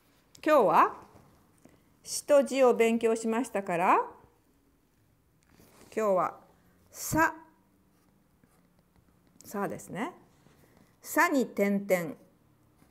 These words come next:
ざになりますね。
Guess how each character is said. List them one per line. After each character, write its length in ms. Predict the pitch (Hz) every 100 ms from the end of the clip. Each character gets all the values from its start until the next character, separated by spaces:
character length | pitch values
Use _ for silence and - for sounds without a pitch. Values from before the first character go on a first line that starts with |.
| _ _ _ _ _ _ _ _ _ - _ _ _ _ _ _ _ - - _ _ _ - - _ -
ざ 360 | 254 - - -
に 140 | 165
な 120 | 156
り 140 | 135 113
ま 140 | 120
す 100 | -
ね。 320 | 170 247 294